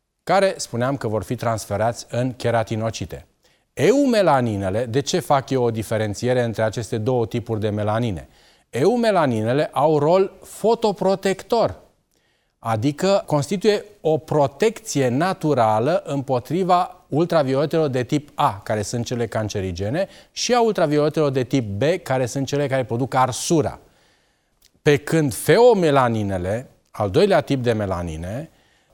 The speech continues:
sub acțiunea radiațiilor solare,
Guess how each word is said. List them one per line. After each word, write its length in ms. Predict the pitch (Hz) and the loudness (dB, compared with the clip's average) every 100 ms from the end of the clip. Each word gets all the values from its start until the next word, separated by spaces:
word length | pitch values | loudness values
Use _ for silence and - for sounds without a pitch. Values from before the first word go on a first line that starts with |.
| _ | _
sub 340 | - - 190 | -10 0 4
acțiunea 580 | 269 214 - 233 202 135 - | 4 2 -2 0 2 0 0
radiațiilor 920 | 131 135 117 180 226 - 160 127 98 | 2 2 2 0 0 0 0 2 0
solare, 760 | - 127 110 101 98 147 202 | -2 -2 0 0 0 0 -2